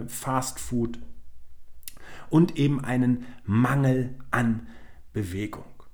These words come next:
Und deswegen darf sich gerade auch bei einer gesunden Ernährung,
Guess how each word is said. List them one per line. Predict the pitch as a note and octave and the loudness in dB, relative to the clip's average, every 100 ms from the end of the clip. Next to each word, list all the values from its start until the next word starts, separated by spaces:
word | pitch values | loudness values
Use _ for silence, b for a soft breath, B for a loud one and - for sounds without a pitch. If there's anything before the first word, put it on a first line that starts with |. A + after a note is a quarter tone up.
| - - - - - B B B | -16 -16 -16 -16 -16 B B B
Und | C#3+ D3+ | 6 8
deswegen | A#3 G#3 G#3 F3 | 8 6 6 6
darf | D#3+ F3 F3 | 4 2 2
sich | D#3 - | -2 0
gerade | C3+ E3+ A#3 F3 | 2 6 6 4
auch | D#3 | 0
bei | - D#3 | 2 2
einer | D3 D3 C#3+ | 2 0 0
gesunden | C#3 G#2 C3 D3 A3+ A3 D#3 | -2 4 8 12 10 8 2
Ernährung, | D3+ C3+ C3 C3+ F#2 E2+ | 4 6 6 6 0 -6